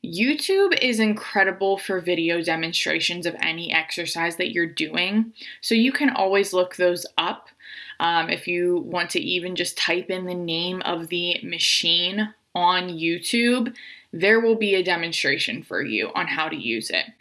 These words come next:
If you're still unsure, you can always ask someone. Most of the time, the most big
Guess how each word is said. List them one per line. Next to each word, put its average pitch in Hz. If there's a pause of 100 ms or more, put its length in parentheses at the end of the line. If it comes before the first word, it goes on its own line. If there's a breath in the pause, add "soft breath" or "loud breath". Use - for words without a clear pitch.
If 233
you're 277
still 240
unsure, 208 (540 loud breath)
you 220
can 220 (140)
always 180
ask -
someone. - (680 soft breath)
Most 190
of 254
the 262
time, 202
the 185
most 170 (300)
big 202